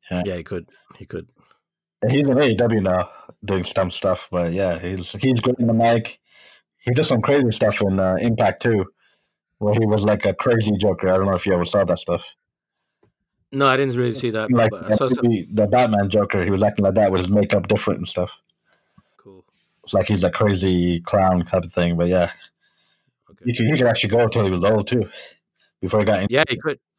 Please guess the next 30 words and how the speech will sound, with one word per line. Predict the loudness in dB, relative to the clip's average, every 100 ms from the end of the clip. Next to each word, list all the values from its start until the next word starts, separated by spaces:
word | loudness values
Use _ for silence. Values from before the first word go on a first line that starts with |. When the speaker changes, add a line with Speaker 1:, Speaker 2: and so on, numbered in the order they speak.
| _ _ _ -12
Speaker 2:
Yeah. | -10 -6
Speaker 1:
So | -4
Speaker 2:
Is | -2
he, | -2 0
uh, | 2 2 2 2 2 0
you | -2 -4
said | -4 -4
he's | -2
in | -2 -2
A | -2
W. | -2 -2 -4
Is | -2
he |
wrestling | 0 -2 -2 -4 -2
in |
A | -2
W | -4 -4 -6
or | -4
is | -6
he, |
like, | -8 -10
a |
commissioner? | -12 -12 -12 -4 -2
Speaker 1:
He's | 0
Speaker 2:
What | 2
Speaker 1:
gonna |
do, | 4
Speaker 2:
is |
he |
Speaker 1:
like, | 2